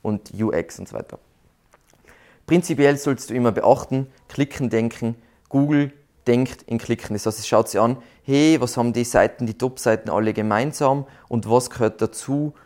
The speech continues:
dass man dazu die Top-Seiten, weil sie sich immer anschauen, hey, wenn wir wissen, die sind seriös, dann muss jemand, der was ein ähnliches Link-Profil hat,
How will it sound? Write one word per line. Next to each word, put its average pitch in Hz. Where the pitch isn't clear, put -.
dass 113
man 117
dazu 110
die 110
Top-Seiten, 101
weil 107
sie 151
sich 143
immer 135
anschauen, 127
hey, 135
wenn 131
wir 120
wissen, 131
die 131
sind 156
seriös, 127
dann 117
muss 120
jemand, 120
der 107
was 110
ein 104
ähnliches 127
Link-Profil 117
hat, 113